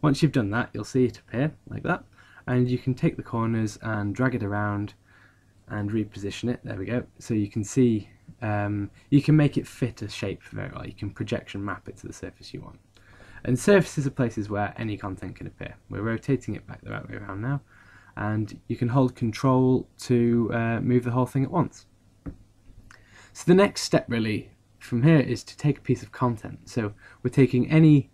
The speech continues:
H T M L file stored on the computer, and we're just simply dropping it onto the surface. Now you'll see it's gone green there, which means it's able to be used. When you hold it over, you get a yellow border.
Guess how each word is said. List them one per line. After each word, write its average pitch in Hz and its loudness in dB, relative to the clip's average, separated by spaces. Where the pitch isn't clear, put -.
H 131 2
T 127 0
M 113 0
L 104 -2
file 110 -2
stored 113 -2
on 104 -2
the 95 -8
computer, 113 -4
and 113 -2
we're 113 0
just 110 -6
simply 131 2
dropping 120 0
it 98 -4
onto 113 0
the - -6
surface. - -8
Now 120 2
you'll 117 2
see 160 6
it's 123 2
gone 120 2
green 110 2
there, 98 -2
which - -6
means 98 -4
it's - -16
able 107 -6
to - -14
be 98 -6
used. 107 0
When 107 -6
you 107 -4
hold 113 -4
it 98 -8
over, 98 -6
you - -8
get - -14
a - -14
yellow 107 -10
border. - -14